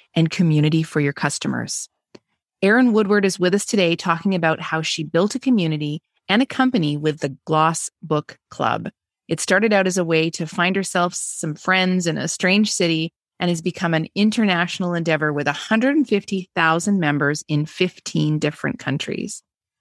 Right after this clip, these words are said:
She dropped some gold on the podcast today on building loyalty through consistency and how to connect with your target market no matter where they are.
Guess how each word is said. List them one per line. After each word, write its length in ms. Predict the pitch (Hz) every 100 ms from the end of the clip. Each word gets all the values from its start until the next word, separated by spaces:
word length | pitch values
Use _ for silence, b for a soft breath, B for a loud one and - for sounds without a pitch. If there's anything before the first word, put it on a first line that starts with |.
| b _
She 320 | - - 220
dropped 340 | 202 196 190 -
some 200 | 196 175
gold 320 | 160 170 175
on 60 |
the 60 | 165
podcast 640 | - 160 160 180 160 -
today 300 | 160 151 151
on 300 | 151 143 147
building 380 | 147 165 185 208
loyalty 420 | 180 165 165 180
through 180 | - 147
consistency 880 | - 151 185 - 240 226 254 269 262 B B -
and 160 | 170 165
how 240 | - 165
to 80 | 214
connect 340 | 277 185 -
with 100 | 175
your 120 | 165
target 340 | - 160 156 180
market 480 | 156 156 247 262 -
no 140 | 160
matter 420 | 156 156 147 147
where 380 | 143 147 143 143
they 160 | 147 139
are. 340 | 117 107 202